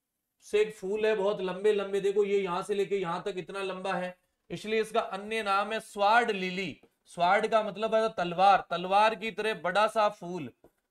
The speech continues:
स्वार्ड लिली, या इसको बोला जाता है कॉर्न फ्लैग, इसको कॉर्न फ्लैग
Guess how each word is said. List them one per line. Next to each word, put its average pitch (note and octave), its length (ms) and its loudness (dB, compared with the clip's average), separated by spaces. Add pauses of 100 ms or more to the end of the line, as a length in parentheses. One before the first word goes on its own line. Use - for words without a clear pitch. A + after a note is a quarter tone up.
(180)
स्वार्ड G#3+ 640 6
लिली, F3+ 640 -4 (680)
या E3+ 200 4
इसको F#3+ 340 -2
बोला G3 240 4
जाता G3+ 260 2
है G#3+ 180 2
कॉर्न G#3+ 400 4
फ्लैग, F3 580 -2 (520)
इसको F#3+ 300 -4
कॉर्न G#3 460 2
फ्लैग G3 400 -4